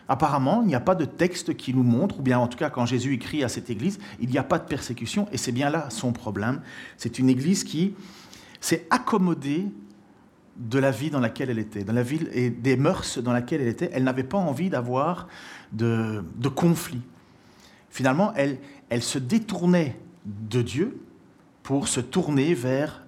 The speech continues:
une espèce de vie comme les autres. On était d'accord avec la, la débauche,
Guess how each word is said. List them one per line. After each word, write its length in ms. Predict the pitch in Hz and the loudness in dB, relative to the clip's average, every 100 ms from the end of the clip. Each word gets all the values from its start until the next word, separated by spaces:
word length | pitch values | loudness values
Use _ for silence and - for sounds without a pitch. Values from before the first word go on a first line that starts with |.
| - _ _ _ - | -20 _ _ _ 0
une 160 | 120 | 2
espèce 380 | 120 - 139 123 | 2 2 0 2
de 80 | 120 | 0
vie 380 | 107 101 131 139 | -2 -4 -8 -4
comme 220 | 143 139 | -2 0
les 160 | 156 | 0
autres. 280 | 113 - - - - - - - - - | -2 -8 -12 -18 -20 -20 -20 -20 -20 -8
On 160 | 107 | 0
était 180 | 113 117 | 0 0
d'accord 380 | 113 113 127 135 | -4 0 0 0
avec 320 | 120 117 - | -2 -4 -6
la, 240 | 110 107 107 | -6 -4 -4
la 140 | 113 | -2
débauche, 560 | 139 139 113 127 - | -2 -2 -4 -4 -12